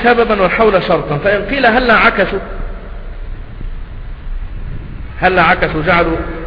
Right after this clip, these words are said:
النصاب شرطا والحول، والحول، آه، سببا، وقد جعلوا النصاب في الزكاة سببا والحول شرطا، فإن قيل هل عكسوا، قلنا"، في الجواب يعني: "لأن الشارع إذا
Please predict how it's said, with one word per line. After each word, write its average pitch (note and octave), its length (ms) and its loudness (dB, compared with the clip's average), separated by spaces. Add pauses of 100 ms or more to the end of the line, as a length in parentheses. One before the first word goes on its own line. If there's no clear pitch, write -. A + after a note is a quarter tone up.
(140)
النصاب D#3+ 480 2 (960)
شرطا F3+ 500 2
والحول، E3+ 580 2 (180)
والحول، E3+ 460 2 (880)
آه، D#3 240 0
سببا، F#3+ 400 4 (760)
وقد G3 340 4
جعلوا B3+ 280 6
النصاب A3+ 260 4
في G3+ 60 0
الزكاة G#3 300 2 (120)
سببا A3 260 4
والحول A3 380 4
شرطا، A3+ 280 2
فإن F#3+ 200 2
قيل A3+ 220 4
هل A3 220 4
عكسوا، G3+ 420 2 (100)
قلنا"، A3+ 300 4 (800)
في E3 60 -4
الجواب F#3+ 300 6
يعني: G3 280 4
"لأن G#3 380 4
الشارع A#3+ 480 6
إذا G3 240 6